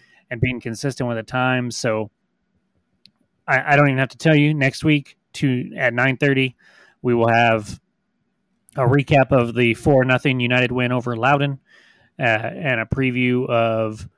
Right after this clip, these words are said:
the Real Monarchs match, uh, that will be coming up on Friday, June fourth. So tune in for that. I hope that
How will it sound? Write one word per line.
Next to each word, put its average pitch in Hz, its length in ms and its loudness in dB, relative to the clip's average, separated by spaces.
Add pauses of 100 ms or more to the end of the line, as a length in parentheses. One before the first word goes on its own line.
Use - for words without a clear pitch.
(460)
the 117 680 -4 (1040)
Real 120 220 0
Monarchs 139 480 0
match, 143 420 -4 (100)
uh, 120 360 2
that 113 160 0
will 113 100 -2
be 120 100 0
coming 120 280 0
up 120 120 0
on 117 160 0
Friday, 117 440 -2
June 110 220 -4
fourth. 139 340 0
So - 520 0 (640)
tune 147 240 4
in 131 160 0
for 117 220 -4
that. 156 360 -2 (2750)
I 131 120 4
hope 175 340 4 (560)
that 127 600 2